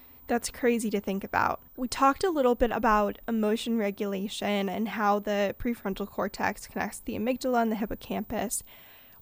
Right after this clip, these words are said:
Are there any differences between someone who,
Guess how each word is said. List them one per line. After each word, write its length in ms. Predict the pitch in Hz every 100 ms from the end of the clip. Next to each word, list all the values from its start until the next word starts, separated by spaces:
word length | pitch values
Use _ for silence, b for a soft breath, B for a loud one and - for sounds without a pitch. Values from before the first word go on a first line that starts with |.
| _
Are 100 | 247
there 160 | 254 320
any 260 | - 277 262
differences 920 | 233 226 - 220 214 220 196 185 214
between 800 | - 226 - - 214 208 202 202 -
someone 540 | - 220 214 214 214
who, 680 | 220 247 208 190 185 185 196